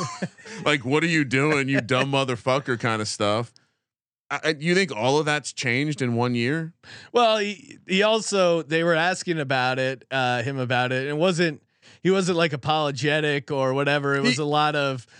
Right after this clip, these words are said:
Speaker 2: media out to get me.
Speaker 1: He's literally, like, it sounds like Colby. He's blaming
Speaker 2: <laughs>
Speaker 1: they. He's like, "They are," you know.
Speaker 2: He was also ranting about, uh, football domes.
Speaker 1: <laughs> Yeah. But, eh,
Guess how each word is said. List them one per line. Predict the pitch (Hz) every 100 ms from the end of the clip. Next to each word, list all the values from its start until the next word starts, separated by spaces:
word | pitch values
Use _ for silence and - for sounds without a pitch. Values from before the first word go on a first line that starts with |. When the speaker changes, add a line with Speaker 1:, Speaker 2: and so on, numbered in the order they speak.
| -
Speaker 2:
media | 151 180 180 175 170 165 165 160 147 -
out | 160 160 -
to |
get | 156 160 156
me. | 160 160 151
Speaker 1:
He's | 262
literally, | 233 247 285 285 240 233 214
like, | 202 220
it | 202
sounds | 226 262 233
like | 240 214
Colby. | 240 311 427 370 98
He's | 165 233
blaming | - 185 233 240 233
Speaker 2:
<laughs> | 202
Speaker 1:
they. | 151 185 285 175 90 - - - -
He's | - 170
like, | 160 113
"They | 123 165 180 185 175 151
are," | 151
you | 143 160
know. | 139
Speaker 2:
He | 196
was | 208 220
also | 214 208
ranting | 185 180 175 175 170
about, | 165 156 147
uh, | 139
football | 123 170 143 160 151
domes. | 156 151 147 147 151 143 359
Speaker 1:
<laughs> | - - -
Yeah. | - - - - -
But, | 233 -
eh, | -